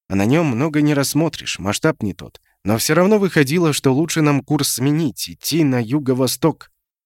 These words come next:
к озерам. Там леса больше и гуще. Скрываться где-то в зданиях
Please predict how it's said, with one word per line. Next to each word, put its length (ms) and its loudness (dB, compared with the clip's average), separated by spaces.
к 40 -2
озерам. 500 0
Там 180 4
леса 360 2
больше 460 0
и 40 -10
гуще. 420 -4
Скрываться 600 0
где-то 360 0
в 60 -2
зданиях 500 -2